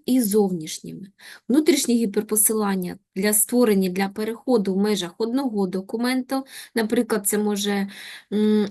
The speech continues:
на фрагмент з, тексту або на таблицю, схему, там, зображення, на якийсь іще об'єкт. А зовнішні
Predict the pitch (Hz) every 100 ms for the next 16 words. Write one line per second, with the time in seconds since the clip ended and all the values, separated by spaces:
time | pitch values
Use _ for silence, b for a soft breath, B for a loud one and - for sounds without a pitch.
0 | - 196 214 220 233 233 233 240 254 247
1 | 220 - 190 190 185 196 190 185 180 180
2 | - - - 170 160 165 202 214 240 220
3 | 202 202 196 - - 175 - - 214 208
4 | 196 180 185 175 180 220 226 220 196 190
5 | 180 175 165 160 160 _ _ - 185 208
6 | 214 240 233 233 - - 208 190 175 165
7 | 175 160 - _ B B B B 240 392
8 | 427 381 - 311 302